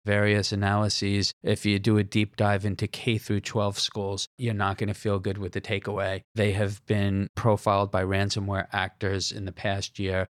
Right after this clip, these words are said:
above and beyond what we've seen in the past. Statistically, insofar as the D B I R report, and they do a great job,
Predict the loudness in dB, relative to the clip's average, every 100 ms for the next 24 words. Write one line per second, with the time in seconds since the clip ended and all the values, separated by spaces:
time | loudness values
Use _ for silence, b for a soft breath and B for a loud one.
0 | _ -2 2 4 4 2 0 2 2 2
1 | 0 0 -2 -2 -2 -4 -6 -4 -2 -2
2 | -2 -4 -6 -2 2 2 -2 -8 _ -8
3 | -4 -2 0 0 0 -2 2 4 4 2
4 | -2 -2 0 2 2 0 -2 -2 2 2
5 | 4 4 4 2 0 2 2 2 0 0
6 | 2 2 2 0 2 2 4 4 2